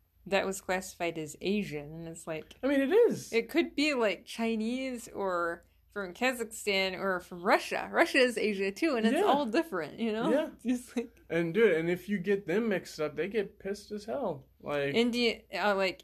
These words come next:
Speaker 1: Indians.
Speaker 2: if you call a Japanese person Korean, they're gonna, they're not gonna be
Speaker 1: Oh,
Speaker 2: happy
Speaker 1: yeah,
Speaker 2: about
Speaker 1: they're like,
Speaker 2: that.
Speaker 1: "I'm not
Speaker 2: Or if you
Speaker 1: homogenous,
Speaker 2: say,
Speaker 1: right?"
Speaker 2: or if you say Chinese to the, to the Korean, eh, vice versa, like, they're gonna be like, "What are you, what? No."
Speaker 1: You could be talking about their worst enemies. You never know.
Speaker 2: Yeah,
Speaker 1: <laughs>
Speaker 2: yeah,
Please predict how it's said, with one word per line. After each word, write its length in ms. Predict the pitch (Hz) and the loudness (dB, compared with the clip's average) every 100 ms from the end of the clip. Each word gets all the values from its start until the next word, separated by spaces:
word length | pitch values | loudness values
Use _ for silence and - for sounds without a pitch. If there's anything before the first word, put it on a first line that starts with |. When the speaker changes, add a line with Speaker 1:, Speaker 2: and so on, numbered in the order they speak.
| - | -4
Speaker 1:
Indians. 560 | 220 254 226 190 202 185 | -2 0 0 2 2 2
Speaker 2:
if 60 | |
you 80 | 208 | -4
call 300 | 220 226 208 | 0 2 4
a 100 | 175 | 2
Japanese 520 | 139 185 180 180 170 170 | 2 2 2 0 -4 -4
person 340 | 170 165 139 | -8 -6 -8
Korean, 480 | 131 135 143 127 120 | -6 -4 -2 -4 -2
they're 140 | 123 | -4
gonna, 360 | 123 117 113 113 | -4 -4 -6 -8
they're 140 | - 123 | -6 -6
not 260 | 120 120 | -4 -6
gonna 120 | 120 220 | 0 4
be 40 | |
Speaker 1:
Oh, 100 | 196 | 4
Speaker 2:
happy 200 | 196 202 | 4 4
Speaker 1:
yeah, 100 | 196 | 4
Speaker 2:
about 80 | 233 | 2
Speaker 1:
they're 140 | 220 208 | 0 -2
like, 400 | 196 214 - - | -2 -6 -8 -10
Speaker 2:
that. 120 | 170 | -8
Speaker 1:
"I'm 60 | 170 | -2
not 220 | 202 202 | -2 -2
Speaker 2:
Or 40 | 185 | -6
if 40 | |
you 60 | 180 | -4
Speaker 1:
homogenous, 640 | 180 147 127 127 147 185 | 0 2 2 0 -2 -2
Speaker 2:
say, 300 | 175 143 135 | 2 4 6
Speaker 1:
right?" 60 | 123 | 4
Speaker 2:
or 40 | 131 | 2
if 140 | 127 | 0
you 60 | 135 | -10
say 280 | - 143 139 | 0 0 0
Chinese 800 | - 139 135 131 139 135 127 | 0 0 2 0 0 -2 -4
to 140 | - 131 | -2 0
the, 360 | 117 107 107 110 | 0 0 -2 -6
to 320 | 131 117 110 104 | -8 -6 -4 -4
the 60 | 107 | -6
Korean, 460 | - 127 135 131 | -4 -2 0 -2
eh, 220 | 113 120 117 | -2 -6 -6
vice 340 | 113 131 131 | 2 2 2
versa, 340 | 127 135 135 127 | 0 0 0 -2
like, 180 | 117 113 | -4 0
they're 140 | 127 | 0
gonna 160 | 127 123 | 0 0
be 80 | 120 | -2
like, 100 | 127 | -2
"What 100 | 135 | -4
are 40 | |
you, 120 | 147 143 143 | -4 -8 -2
what? 280 | 127 147 | 0 0
No." 360 | 127 117 101 98 - _ | -2 -4 -4 -6 -12 _
Speaker 1:
You 120 | 226 226 | -4 0
could 200 | 277 220 | 2 0
be 80 | 208 | 2
talking 340 | 240 240 214 | 2 2 -2
about 200 | 196 190 | -4 -4
their 100 | 180 | -6
worst 240 | 196 - 202 | -6 -6 -6
enemies. 340 | 349 190 160 | -4 -6 -6
You 100 | 175 | -8
never 180 | 208 190 | -6 0
know. 60 | |
Speaker 2:
Yeah, 400 | 160 175 127 104 107 | 6 6 6 4 2
Speaker 1:
<laughs> 260 | - 262 | 2 0
Speaker 2:
yeah, 380 | 143 160 143 | 0 2 2